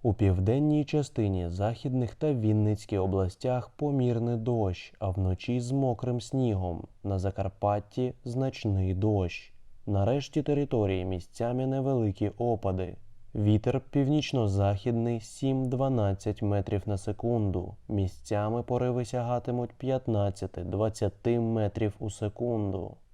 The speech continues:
Температура повітря вночі від трьох градусів тепла до двох градусів морозу.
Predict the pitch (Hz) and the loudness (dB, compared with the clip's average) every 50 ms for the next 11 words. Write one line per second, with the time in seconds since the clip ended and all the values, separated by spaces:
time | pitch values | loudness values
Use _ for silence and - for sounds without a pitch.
0 | - _ _ _ - - - - 107 101 101 95 110 107 113 113 110 147 147 151 | -20 _ _ _ -20 -14 0 2 4 4 6 4 4 4 4 4 4 4 4 4
1 | 147 - 151 151 139 127 117 98 - 98 95 95 92 98 98 95 95 95 - - | 2 4 2 2 4 4 2 2 2 0 0 2 2 2 2 2 2 0 -2 -2
2 | - 127 127 123 - - - - 117 120 139 139 - - - - 123 127 117 104 | 0 0 0 0 -2 -6 -8 -4 0 0 0 0 0 -8 -4 0 2 4 4 4
3 | 98 92 95 95 95 92 92 92 95 - - 104 98 - - 98 - - 107 107 | 4 2 2 2 2 2 0 -2 -6 -4 -4 -6 -6 -2 -4 -4 -2 0 2 2
4 | 110 120 127 127 - - 127 120 135 135 127 117 113 101 101 98 95 92 95 98 | 2 2 0 -2 -4 -6 0 2 2 2 4 2 2 4 4 4 4 4 4 4
5 | 95 95 98 95 - - 104 92 98 98 98 104 113 117 113 107 90 90 92 92 | 2 2 0 -2 0 -2 -2 0 2 2 2 2 2 2 2 2 0 0 -2 -4
6 | 98 | -6